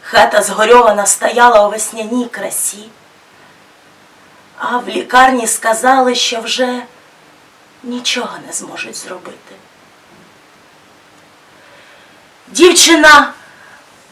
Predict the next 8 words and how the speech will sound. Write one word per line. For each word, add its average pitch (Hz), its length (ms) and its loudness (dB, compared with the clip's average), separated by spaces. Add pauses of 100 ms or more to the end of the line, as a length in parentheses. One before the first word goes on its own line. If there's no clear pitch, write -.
(300)
у 247 120 -6
розпачі 285 720 2
дивилась 233 680 0 (220)
на 254 140 4
весняну 277 540 4
красу 247 380 0
світу. 240 640 -4 (2000)
Мати 226 600 -4